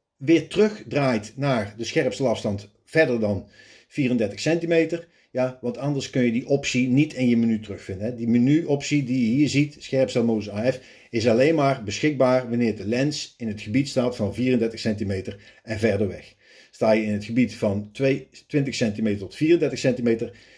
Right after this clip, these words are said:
ja, dan is die optie autofocus niet beschikbaar. Voor mij had die grijs mogen zijn, want dan had je gezien van, hey, verdorie, hij staat nog in het verkeerde scherpstelgebied. Maar ze laten hem nu helemaal weg en dat kan, ja, toch wel een klein beetje verwarrend zijn. Nou, tot zover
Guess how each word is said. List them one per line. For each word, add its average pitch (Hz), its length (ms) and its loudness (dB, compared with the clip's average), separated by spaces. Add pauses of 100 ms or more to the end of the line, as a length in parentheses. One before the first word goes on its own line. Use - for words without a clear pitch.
(140)
ja, 101 160 -12
dan 117 260 0
is 127 180 -2
die 107 220 -2
optie - 400 -2
autofocus 123 680 0
niet 147 180 0
beschikbaar. 123 720 0
Voor 123 140 -2
mij 160 180 4
had - 140 2
die 107 100 -4
grijs 139 460 2
mogen 180 280 0
zijn, 175 180 0
want 156 120 -2
dan 120 100 0
had 110 180 -4
je 113 60 -4
gezien 110 260 0
van, 104 140 -2
hey, 156 260 -2 (420)
verdorie, 123 520 0
hij 123 120 -4
staat 131 260 -2
nog 110 80 -2
in 117 100 2
het 104 120 0
verkeerde 107 300 -4
scherpstelgebied. 165 800 0 (300)
Maar 123 100 -4
ze 143 80 2
laten 160 280 4
hem 151 80 2
nu 165 60 2
helemaal 165 260 6
weg 156 260 4
en 139 120 -4
dat 175 160 0
kan, 156 280 -2
ja, 185 240 -2
toch 214 160 -2
wel 196 160 -2
een 180 60 -4
klein 180 200 0
beetje 170 240 2
verwarrend 104 380 -4
zijn. 76 240 -14 (400)
Nou, - 180 -8
tot - 160 -2
zover 208 500 4